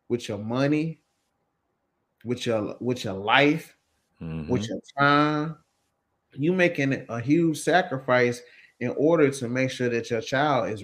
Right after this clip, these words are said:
Speaker 1: is raised well, um, e-, eating good. You know, you gonna have to work more hours,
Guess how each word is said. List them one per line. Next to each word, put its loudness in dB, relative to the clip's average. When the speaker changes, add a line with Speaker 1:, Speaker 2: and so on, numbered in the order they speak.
Speaker 1:
is -8
raised -2
well, 4
um, -8
e-, -10
eating 2
good. 8
You 0
know, 6
you 6
gonna 2
have 4
to -2
work 2
more 2
hours, 2